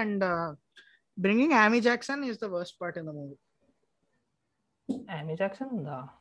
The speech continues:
Speaker 2: ఓ యా! రైట్, రైట్. గుర్తొచ్చింది.
Speaker 1: <laughs>
Speaker 2: యా, యా, యా, యా. ఫ-, ఫస్ట్ లో తను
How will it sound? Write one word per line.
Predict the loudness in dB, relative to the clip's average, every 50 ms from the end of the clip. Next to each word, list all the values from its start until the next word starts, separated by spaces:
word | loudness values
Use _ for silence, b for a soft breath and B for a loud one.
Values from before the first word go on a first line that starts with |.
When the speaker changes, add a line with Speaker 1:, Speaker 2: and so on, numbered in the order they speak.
| _ _ _ _ _ _ _ _ _ _ _ _ _ _ _ B B B B -8 B -2
Speaker 2:
ఓ | 0 0 0
యా! | 2 2 2 4 4 4 4 4 2 2 2 2 2 2 2 2 4 4 4 4
రైట్, | 4 4 4 2 2 0
రైట్. | 0 4 6
గుర్తొచ్చింది. | 8 8 8 8 4 2 -2 2 2 2 2 4 6 6 6 6 6 6 4 6 6 6 4 4 2 0 0
Speaker 1:
<laughs> | -2 -4 -6 -6 -10 -20 _ _ _ _ _ -20 -20 -20 _ -20 -20 -20 _ _ -20 -20 _ _ _ _ _ _ _ _ _ _ _ _ _ _ _ _ _ _ _ _ _ _ _ _ _ _ B B -8 B B B B B B B B B -2
Speaker 2:
యా, | 2 4 4
యా, | 6 4 4 4
యా, | 4 4 4 4
యా. | 4 4 2
ఫ-, | 2 2 2 2
ఫస్ట్ | 2 4 6 6 6 6 4 4 6
లో | 8 8 10 10 10 8 8
తను | 6 4 4 4 4 4 2 2 0 -2 -4 -6